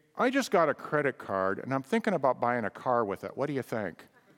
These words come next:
And you're going, "Oh, yeah, you're gonna get creamed on national radio. Don't do that." That's exactly what these guys should have known by now. But look how Jesus,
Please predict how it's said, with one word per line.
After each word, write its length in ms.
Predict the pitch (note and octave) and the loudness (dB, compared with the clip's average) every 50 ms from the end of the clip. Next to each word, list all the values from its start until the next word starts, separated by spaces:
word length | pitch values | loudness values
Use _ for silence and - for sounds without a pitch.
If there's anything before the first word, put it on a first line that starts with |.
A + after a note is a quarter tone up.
| - - - - _ _ - - _ - - - _ _ _ _ - - - - | -20 -20 -20 -20 _ _ -20 -20 _ -20 -20 -20 _ _ _ _ -20 -20 -8 0
And 80 | E3 | 0
you're 80 | F#3 F#3+ | 2 6
going, 180 | - D4 E4 G4 | 6 6 6 8
"Oh, 480 | F#4+ G4 G4 G4+ G4+ G4+ E4+ A3+ G3 D4 | 10 10 12 12 12 10 8 4 0 4
yeah, 280 | F4+ F#4+ E4+ D4 D4 C#4 | 6 8 8 8 6 4
you're 160 | D4 D#4 D#4+ | 4 4 4
gonna 180 | C#4+ D#4+ D#4 C#4 | 4 4 4 6
get 200 | A#3+ C#4 A#3 - | 4 4 4 4
creamed 500 | - - D#4 E4+ F4 E4+ E4 D#4+ D4+ C#4 | 4 6 8 8 8 8 6 6 8 6
on 140 | C#4+ C#4 C#4 | 6 8 8
national 400 | C#4+ C#4+ D4 - - C#4+ C#4 C4 | 6 6 6 4 6 6 8 8
radio. 300 | C4+ C4 C4 C4 C4 B3+ | 8 8 8 6 2 6
Don't 260 | C#4 C#4 C4+ - - | 6 6 4 4 0
do 140 | A#3+ G#3 F3 | -2 0 0
that." 240 | D3+ - - - - _ _ _ - - - - - - - - - - _ - _ _ _ - | 0 0 -2 -6 -14 _ _ _ -20 -20 -20 -20 -20 -20 -20 -20 -20 -20 _ -20 _ _ _ 2
That's 140 | A3+ A#3+ | 4 4
exactly 540 | C4+ A3+ F#3+ D#3+ A3+ A3 A3+ B3+ A#3+ - B3+ | 4 4 6 6 6 6 6 4 6 6 6
what 160 | A3+ G#3+ G#3 | 6 6 6
these 180 | - B3 B3 F#3+ | 6 2 2 6
guys 220 | - A3+ A3+ A3 | 6 6 6 6
should 140 | - A3+ G#3+ | 4 4 6
have 80 | G#3 G3+ | 6 8
known 240 | G3+ A3 B3 B3 A3 | 8 8 8 8 6
by 140 | G#3+ F#3 | 6 6
now. 240 | E3+ E3+ E3+ E3 D#3+ | 6 6 6 6 6
But 160 | - F#3+ A3 | 6 4 4
look 160 | B3+ B3+ A#3+ - | 4 4 4 6
how 120 | C4 B3+ | 4 4
Jesus, 320 | G#3 F3 A#3+ A3+ F#3+ E3+ | 4 4 2 2 2 0